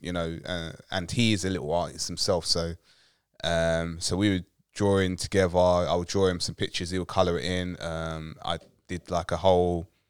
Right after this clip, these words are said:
you know, like, maths and English, um, book that I made,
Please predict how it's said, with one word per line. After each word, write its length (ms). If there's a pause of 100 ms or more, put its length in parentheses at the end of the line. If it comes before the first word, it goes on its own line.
(160)
you 140
know, 200
like, 340
maths 400
and 100
English, 640
um, 580
book 360
that 120
I 40
made, 380